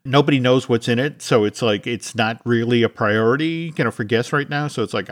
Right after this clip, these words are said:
all right, that can wait. So that's been mothballed before all of the other stuff gets done.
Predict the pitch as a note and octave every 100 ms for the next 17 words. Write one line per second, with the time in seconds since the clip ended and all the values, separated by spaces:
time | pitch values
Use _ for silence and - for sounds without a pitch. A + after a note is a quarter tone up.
0 | - G#2+ F2 - F2+ - A2 F2+ C#2 _
1 | _ _ _ - D#2+ F2 E2+ - - G2+
2 | - - - B2 A#2 A2+ - _ _ _
3 | - A#2+ C3+ - A#2+ G#2+ G#2 A2 - A2+
4 | G#2+ A2 A2+ A2 G2+ G2+ G#2 G#2 - G#2
5 | G2 - - - G#2 - - G#3 G#3 F#3+